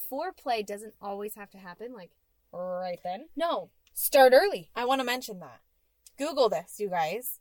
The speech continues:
Speaker 2: Literally, I feel like we're so uneducated when it comes to, like, the female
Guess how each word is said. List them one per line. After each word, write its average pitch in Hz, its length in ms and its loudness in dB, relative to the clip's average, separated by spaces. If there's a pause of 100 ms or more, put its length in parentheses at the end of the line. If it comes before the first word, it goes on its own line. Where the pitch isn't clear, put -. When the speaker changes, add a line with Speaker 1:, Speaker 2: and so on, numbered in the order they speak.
(120)
Speaker 2:
Literally, 247 460 -6
I 220 120 -8
feel 269 140 -4
like 294 120 -4
we're 320 120 -6
so 262 260 0
uneducated 220 760 -6 (200)
when 208 180 -6
it 202 60 -14
comes 214 200 -10
to, 214 60 -8
like, 185 180 -14 (500)
the 214 80 -10
female 208 720 -4